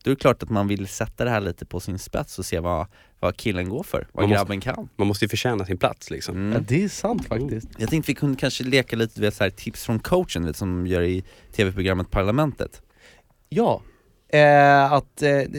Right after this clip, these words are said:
Speaker 3: de här pip, pip, eh,
Speaker 1: Ja, s-, slänger på honom lite olika, eh, utmaningar.
Speaker 3: Ja.
Speaker 1: Så han får visa sin, sina talanger.
Speaker 3: Ska vi göra så då att jag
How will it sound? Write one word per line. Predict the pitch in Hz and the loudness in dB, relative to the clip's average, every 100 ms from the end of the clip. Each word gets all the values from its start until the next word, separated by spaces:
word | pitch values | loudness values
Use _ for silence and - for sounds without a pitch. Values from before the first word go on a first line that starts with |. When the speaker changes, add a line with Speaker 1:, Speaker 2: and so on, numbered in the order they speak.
| 139 | -4
Speaker 3:
de | 139 | -2
här | 135 | -2
pip, | - 139 131 | 0 -2 -2
pip, | 135 127 - 123 | 0 -2 -2 -6
eh, | 123 131 73 | -4 -4 0
Speaker 1:
Ja, | 95 135 143 - - | 2 2 0 -10 -16
s-, | - - | -16 -14
slänger | - 143 139 139 | -6 0 0 0
på | 160 | 0
honom | 180 147 110 | 2 2 0
lite | 95 - 90 85 - _ | 0 0 0 0 -8 _
olika, | 110 98 95 - 87 82 80 80 - | -2 -2 -2 0 2 2 0 -4 -6
eh, | 90 73 65 62 58 - _ _ - _ _ - | -4 -2 -2 -6 -10 -18 _ _ -20 _ _ -4
utmaningar. | 123 - 117 147 123 73 - _ - | -2 0 2 2 2 -2 -6 _ 0
Speaker 3:
Ja. | 165 233 - | 2 2 -2
Speaker 1:
Så | 120 | -4
han | 113 | -2
får | 107 | 0
visa | 120 110 127 | -2 -2 -4
sin, | 120 104 98 87 _ | -4 -4 -6 -6 _
sina | - 104 95 | -12 -10 -8
talanger. | - 107 127 98 - _ _ | -6 -4 -4 -6 -12 _ _
Speaker 3:
Ska | - 147 | -4 2
vi | 151 | 4
göra | 180 175 | 6 4
så | 143 | 2
då | 131 127 | 2 4
att | 120 - | 2 2
jag | 135 131 127 120 | 4 6 6 2